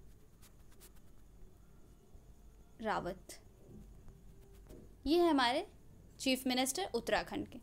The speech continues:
नेक्स्ट क्वेश्चन है हमारा फाइनेंस सेक्रेटरी, फाइनेंस सेक्रेटरी का आपको नाम बताना है, और ये है अजय भूषण पांडे जी, अजय भूषण, ठीक है।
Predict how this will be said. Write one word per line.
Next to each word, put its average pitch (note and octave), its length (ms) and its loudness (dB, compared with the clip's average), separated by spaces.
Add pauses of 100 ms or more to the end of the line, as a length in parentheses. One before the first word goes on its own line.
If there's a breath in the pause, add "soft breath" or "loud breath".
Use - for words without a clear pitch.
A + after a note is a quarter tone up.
(720 soft breath)
नेक्स्ट E4 280 10
क्वेश्चन A4+ 360 6
है G#4 120 6
हमारा A3+ 360 4 (360 soft breath)
फाइनेंस D4+ 380 12
सेक्रेटरी, A3 500 2
फाइनेंस D4 480 6
सेक्रेटरी C#4+ 380 2
का E4 100 6
आपको D4 180 6
नाम B3 200 4
बताना B3+ 360 4
है, E4 200 4 (200)
और A#3 140 4
ये D4 200 10
है F#4+ 240 2
अजय D#4 280 10
भूषण C#4 440 6
पांडे G3 360 0
जी, - 160 -10 (880)
अजय D4+ 400 6 (2500)
भूषण, D4 600 6 (3250)
ठीक C#4 120 -2
है। F#4+ 80 2